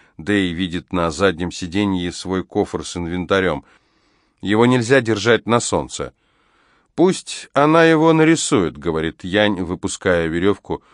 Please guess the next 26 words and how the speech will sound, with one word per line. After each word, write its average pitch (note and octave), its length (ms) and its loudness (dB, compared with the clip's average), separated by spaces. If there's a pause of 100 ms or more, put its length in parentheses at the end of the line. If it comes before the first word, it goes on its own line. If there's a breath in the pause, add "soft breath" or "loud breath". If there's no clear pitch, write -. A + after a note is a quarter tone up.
(180 soft breath)
которую F#2+ 440 0
не G#2 140 0
видит D#2 340 -8
Дэй. D#2 280 -4 (440)
Снова A#2 380 0
закрывает E2+ 500 0
глаза. D2+ 540 -6 (460)
«Теперь D3 420 0
буду D3 260 2
вращать C3 600 2
телефонный A#2+ 680 0
счет A2 320 -2
за G2+ 100 2
этот G2+ 300 -2
месяц». - 480 -6 (720)
Дэй B2 400 2
проезжает G#2+ 880 0
мимо A2+ 280 2
белого G2+ 420 2
фургона. F#2+ 640 -4 (640)
Тонированные A2 720 2
стекла, E2 640 -2 (280)
блюдце G#2 640 -2
ржавчины F#2+ 520 0
на E2+ 200 -2
боку. D#2 460 -4